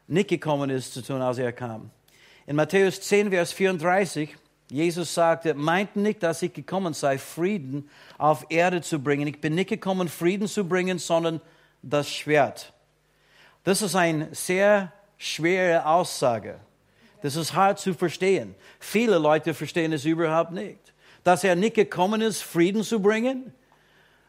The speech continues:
ob, äh, er ist gekommen, ein Schwert zu bringen, was bedeutet das? Ich meine, über die Jahrhunderte, Menschen haben auch Kriege geführt in seinem Namen, aber das ist nicht, was er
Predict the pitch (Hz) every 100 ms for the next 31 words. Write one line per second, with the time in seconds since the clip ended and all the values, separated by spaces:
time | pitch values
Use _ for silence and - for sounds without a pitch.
0 | _ - 156 - 147 156 160 160 160 190
1 | 175 156 - 160 190 233 240 185 240 240
2 | 185 190 202 190 226 247 220 - - -
3 | - - _ _ _ _ _ _ _ 139
4 | 165 170 170 170 175 175 170 170 160 202
5 | 254 202 - 175 175 160 170 175 180 180
6 | 180 180 185 185 208 240 226 233 208 175
7 | 247 226 170 170 190 185 185 196 190 151
8 | 165 175 180 170 160 185 208 165 170 175
9 | 165